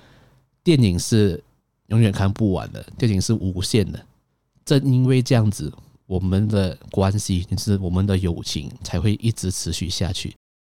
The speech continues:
因为只要有电影的一天，我们的关系就永远会在，我们就永远可以聊电影。”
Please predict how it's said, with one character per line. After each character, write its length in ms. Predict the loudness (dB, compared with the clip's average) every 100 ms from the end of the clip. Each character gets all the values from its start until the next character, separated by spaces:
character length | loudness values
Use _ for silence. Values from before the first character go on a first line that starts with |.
| _ _
因 100 | 0
为 100 | 2
只 140 | 2 2
要 60 |
有 120 | 4 4
电 160 | 2
影 160 | 2 0
的 120 | -2
一 100 | -4
天， 240 | -2 -2
我 60 | -2
们 180 | -2 -4
的 80 | -2
关 220 | -2 -2
系 160 | -4
就 100 | -2
永 160 | -2 -2
远 140 | -6 -6
会 140 | -6
在， 260 | -4 -6 -8 _ _ _ -8
我 80 |
们 140 | -4 0
就 120 | 0
永 140 | 2
远 100 | 0
可 120 | -2 -2
以 40 |
聊 200 | -2 -4
电 180 | -6 -8
影。” 120 | -10